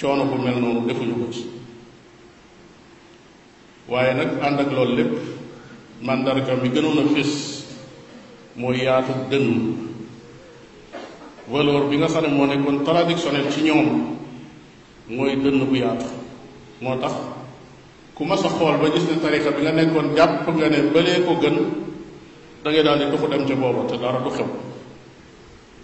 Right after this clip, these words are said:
Néew na ci nun ku mën a lim ci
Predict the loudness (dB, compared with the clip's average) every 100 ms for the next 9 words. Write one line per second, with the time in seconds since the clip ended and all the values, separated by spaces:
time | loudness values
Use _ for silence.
0 | -20 -20 -20 -20 -20 -20 -20 -20 -20 -20
1 | -20 -20 -20 -20 -10 2 6 8 8 6
2 | 6 6 8 6 4 2 -2 -8 -12 -16
3 | -18 -20 -8 0 4 4 4 4 4 4